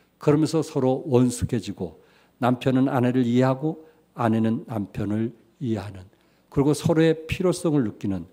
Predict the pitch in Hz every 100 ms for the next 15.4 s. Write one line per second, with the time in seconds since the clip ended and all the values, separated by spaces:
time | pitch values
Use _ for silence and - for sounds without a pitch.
0 | _ _ _ - 117 117 - 113 104 95
1 | 98 107 156 - _ _ - 104 - 107
2 | - 98 98 104 - 110 101 95 92 -
3 | _ _ _ _ - 127 120 120 117 110
4 | 107 85 - _ _ _ - 117 110 113
5 | - 123 110 101 98 95 127 135 147 _
6 | _ _ - - 113 107 101 113 - -
7 | _ _ _ _ - 101 101 92 92 98
8 | - _ _ _ _ - - 135 151 147
9 | 123 120 120 123 110 120 - 127 113 117
10 | 120 98 98 123 175 _ _ _ - -
11 | 127 139 143 117 110 101 113 110 147 151
12 | 117 120 120 127 113 107 131 107 - 90
13 | - _ _ _ _ 190 170 185 - -
14 | _ - 156 160 160 160 156 151 - 101
15 | 101 113 135 -